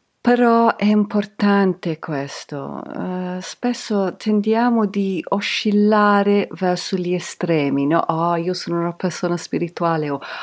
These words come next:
"Ah, io sono una persona super forte, super fisico."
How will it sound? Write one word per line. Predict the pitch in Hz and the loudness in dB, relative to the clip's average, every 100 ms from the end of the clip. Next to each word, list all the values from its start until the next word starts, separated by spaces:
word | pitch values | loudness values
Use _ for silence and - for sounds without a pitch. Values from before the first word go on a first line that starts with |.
| - | -6
"Ah, | - 180 180 | 0 4 4
io | 180 175 | 4 2
sono | 180 170 180 | 0 0 0
una | 175 | 0
persona | 180 180 - 185 190 | -2 -4 -4 -4 -4
super | - - - | -6 -6 -6
forte, | 127 - 131 156 202 202 | -6 0 4 4 2 -2
super | - 196 - 180 | -2 -8 -8 -10
fisico." | - 196 196 180 170 - 143 | -8 -2 -2 -2 -6 -4 -6